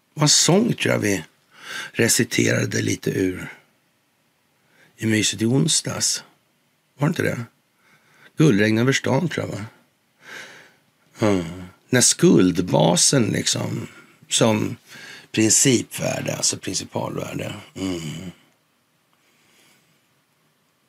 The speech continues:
Mm, principiellt eller principalt värde, huvudsakligt värde. Mm. Skuld, enskilt,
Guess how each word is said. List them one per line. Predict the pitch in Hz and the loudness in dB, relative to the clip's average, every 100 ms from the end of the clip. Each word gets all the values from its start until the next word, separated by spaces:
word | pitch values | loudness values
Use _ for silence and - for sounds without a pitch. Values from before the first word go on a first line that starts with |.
| _ _ | _ _
Mm, | 101 98 90 87 | -4 -2 -2 -4
principiellt | 87 98 95 - - - 113 107 110 | -4 -2 -2 -4 -6 -6 -6 -6 -8
eller | - | -8
principalt | - 92 107 - - - 131 120 | -6 -6 -8 -8 -6 -6 -6 -8
värde, | 95 95 | -6 0
huvudsakligt | 131 - - - - 113 | 0 0 -4 -6 -6 -10
värde. | 110 104 90 90 98 - _ - | -8 -8 -8 -10 -12 -18 _ -8
Mm. | 92 95 113 | -8 -8 -4
Skuld, | - - 135 156 - - | -4 0 2 2 0 -4
enskilt, | - 117 92 - - 117 113 | -2 0 -2 -6 -2 -2 -2